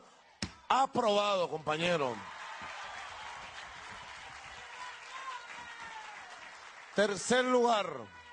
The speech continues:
fortalecimiento,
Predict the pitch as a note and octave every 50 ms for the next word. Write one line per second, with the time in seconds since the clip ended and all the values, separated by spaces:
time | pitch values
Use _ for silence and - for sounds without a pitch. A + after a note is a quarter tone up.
0 | - - - - - A4+ - - - - - - - - - - - - - -
1 | - - - - - - - - - - - - - - _ _ _ - - _
2 | _ _ - - - E3+ F3+ F3 E3+ D#3+ - E3+ E3 E3+ E3+ - - E3+ D#3+ D#3+
3 | F3+ G#3 A#3+ B3+ B3+ B3 - - B3+ B3+ B3+ A#3 G3+ F#3